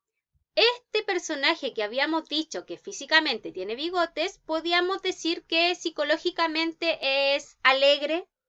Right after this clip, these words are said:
¿verdad? Porque se está riendo, es alegre. Y este otro personaje que dijimos que s-, físicamente, eh, una de sus características era que tenía lentes, entonces una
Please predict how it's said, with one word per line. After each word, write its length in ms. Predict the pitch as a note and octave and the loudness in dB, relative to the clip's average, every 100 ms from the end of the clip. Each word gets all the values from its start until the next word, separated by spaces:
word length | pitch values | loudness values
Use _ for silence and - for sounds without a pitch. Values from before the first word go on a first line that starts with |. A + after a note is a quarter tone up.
| _ _ | _ _
¿verdad? 280 | G3+ G3+ C4 | -8 0 0
Porque 200 | A4+ D#4 | 0 -4
se 120 | B3+ | -8
está 160 | G3+ G3+ | -6 -6
riendo, 480 | G3+ A#3 F4 G#4 G4 A4+ - | -6 -2 -2 0 -2 -4 -6
es 140 | C#4+ | -2
alegre. 580 | C#4 C#4 C4+ C4 C#4+ F#4+ _ _ _ _ _ _ _ _ _ - | -2 0 0 0 -4 -6 _ _ _ _ _ _ _ _ _ 2
Y 420 | G4+ D4+ D4+ - | 4 4 -2 0
este 300 | - G4+ F#4+ | 0 2 0
otro 180 | F4+ E4 | 0 0
personaje 640 | D4 C#4 B3 C4 E4+ C4+ A3 | 0 -2 -2 2 2 0 -4
que 100 | G#3 | -4
dijimos 400 | G3+ C4 B3+ B3 | -4 -6 -10 -6
que 260 | A3+ A3 - | -4 -4 -8
s-, 180 | - _ | -20 _
físicamente, 1040 | _ E4 - D4 A#3 B3 C#4+ B3 G3 A3+ D#4+ _ _ _ _ | _ -2 -2 0 0 0 -6 -6 -6 -6 -6 _ _ _ _
eh, 120 | G3+ G#3 | -8 -6
una 220 | B3+ C#4+ | -2 -2
de 80 | - | -2
sus 140 | C4 | -4
características 720 | A#3+ A3 G#3 G#3 B3+ G#3 G3 | -4 -4 -4 -6 -4 -6 -6
era 140 | F#3+ F#3 | -6 -6
que 100 | F#3 | -8
tenía 260 | F#3 F#3+ | -6 0
lentes, 580 | C#4+ F#4+ E4+ E4 G#4 - _ _ _ | 4 4 2 -4 -6 -10 _ _ _
entonces 800 | A#3 A3 C#4+ C4 A#3+ C4 D4+ - _ | -8 -2 -2 -2 -6 -8 -8 -14 _
una 420 | F4+ G4+ D#4+ C4+ | -2 0 0 -2